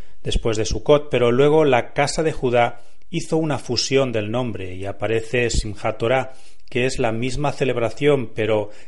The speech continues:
exaltando y gozándose por la Torá del Eterno.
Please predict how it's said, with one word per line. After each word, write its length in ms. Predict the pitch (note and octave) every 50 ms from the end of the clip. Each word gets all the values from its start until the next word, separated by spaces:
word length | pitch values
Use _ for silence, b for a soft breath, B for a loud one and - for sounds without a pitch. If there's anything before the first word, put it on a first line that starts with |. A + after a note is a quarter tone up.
| B B
exaltando 960 | - A#2 - - - - A2+ A2 A2 - C3+ C3+ C#3 C#3+ C#3 C#3+ C#3+ C#3 C3+
y 100 | C3 A#2+
gozándose 680 | A2 A2+ A2 - - C3 B2 B2 A#2 A#2 - - B2 A2
por 220 | - - A#2 G#2
la 180 | G#2+ G#2 G2+ -
Torá 320 | - G#2 G#2 G#2 G#2 G#2
del 100 | G2+ G2+
Eterno. 520 | G2+ G2 - - G#2+ G#2 G#2 G2+ F#2 -